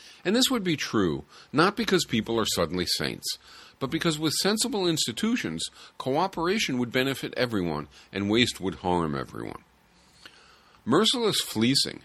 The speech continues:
indeed fleecing of any sort, would have no place in the participatory economy, because there is neither means to do it, nor gains to be had from doing it. Even theft would make little sense, it turns out, because if you stole to any significant degree, you would have to enjoy it in your basement,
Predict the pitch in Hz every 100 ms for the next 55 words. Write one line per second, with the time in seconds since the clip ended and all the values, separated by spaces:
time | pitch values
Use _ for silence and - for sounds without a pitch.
0 | - 107 185 160 - 151 202 214 156 117
1 | 104 131 180 - - 73 50 - - -
2 | - - 180 160 147 196 214 208 208 -
3 | 107 107 113 113 127 - - - 123 120
4 | - 160 170 110 - - - - - 143
5 | 143 131 139 123 143 131 113 110 147 214
6 | - 107 87 80 90 - - - - 110
7 | 127 143 123 143 143 - 135 127 165 208
8 | - - 85 85 76 65 - - - -
9 | _ - _ - 208 214 175 - 143 123
10 | - 107 110 107 110 131 117 - 92 76
11 | 71 - 73 71 - 57 - - - -
12 | - 120 156 147 135 156 - 185 196 214
13 | 185 165 156 165 - 123 135 135 113 95
14 | 92 101 101 73 82 - 120 156 165 139
15 | 131 98 117 110 110 101 90 71 113 120
16 | 60